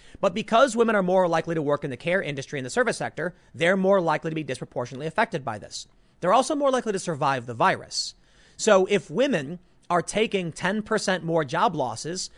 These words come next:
but it means less men will die, isn't that the right thing to do?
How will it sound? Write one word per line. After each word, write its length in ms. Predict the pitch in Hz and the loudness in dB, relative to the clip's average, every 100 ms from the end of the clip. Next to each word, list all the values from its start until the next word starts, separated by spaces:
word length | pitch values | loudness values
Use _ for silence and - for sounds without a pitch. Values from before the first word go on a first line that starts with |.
| - - | -20 -2
but 160 | 180 | 2
it 120 | 196 170 | 2 0
means 800 | 202 277 302 147 107 104 - - - | -4 -2 -2 -4 -6 -8 -10 -10 -14
less 360 | 139 156 208 - | -6 -2 -2 -2
men 280 | 175 185 151 | -4 -4 -2
will 160 | 147 | -2
die, 800 | 123 127 107 180 240 135 104 143 226 - _ _ _ _ _ - | -4 -10 -4 2 4 4 0 -8 -8 -14 _ _ _ _ _ -14
isn't 220 | 113 214 | -8 -4
that 140 | 226 240 | -2 -2
the 80 | |
right 260 | 143 165 220 | 0 0 -2
thing 240 | 202 220 | -2 -2
to 60 | 180 | -2
do? 320 | 131 170 285 | 0 0 -2